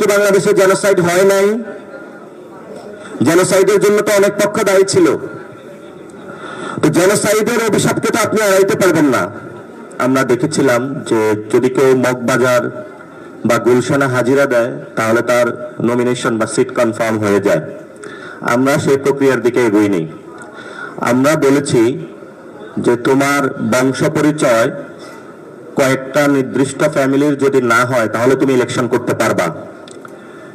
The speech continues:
এবং সেই জন্য অফলাইন এবং অনলাইনে আমরা পুরো বাংলাদেশ থেকে সবাইকে আহ্বান করেছি। করার পরে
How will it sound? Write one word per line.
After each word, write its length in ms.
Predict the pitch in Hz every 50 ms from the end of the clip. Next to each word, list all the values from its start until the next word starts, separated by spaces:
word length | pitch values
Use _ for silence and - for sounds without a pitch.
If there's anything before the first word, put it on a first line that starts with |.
| - - - -
এবং 180 | 113 131 135 143 147 139 -
সেই 160 | - 147 139 - 147
জন্য 160 | 147 151 156 160 156 151 139
অফলাইন 380 | 139 143 - 151 151 156 160 160 - 131 131
এবং 120 | 135 139 135 127 127
অনলাইনে 400 | 127 127 131 135 139 143 143 160 190 - 120
আমরা 160 | 120 120 123 131 120 -
পুরো 160 | - 139 139 131 123 127
বাংলাদেশ 300 | 123 123 120 113 110 - -
থেকে 140 | - - 135 - 131
সবাইকে 300 | 120 120 117 117 - 123 117
আহ্বান 280 | 110 107 101 107 104 107 104 -
করেছি। 280 | 104 101 - - - 90 78 - - - - - - - - - - - - - - - - - - - - - - - - 135
করার 220 | 131 135 143 135 -
পরে 140 | 156 151